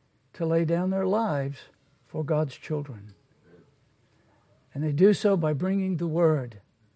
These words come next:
and ministering to them. And they are different from others, not in their nature. They're just as sinful as other people. They're not a different race or a different breed as such.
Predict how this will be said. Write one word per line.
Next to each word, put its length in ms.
and 240
ministering 680
to 200
them. 360
And 140
they 160
are 160
different 640
from 320
others, 520
not 280
in 140
their 140
nature. 600
They're 260
just 500
as 160
sinful 640
as 160
other 240
people. 560
They're 160
not 260
a 80
different 500
race 440
or 160
a 40
different 520
breed 500
as 220
such. 560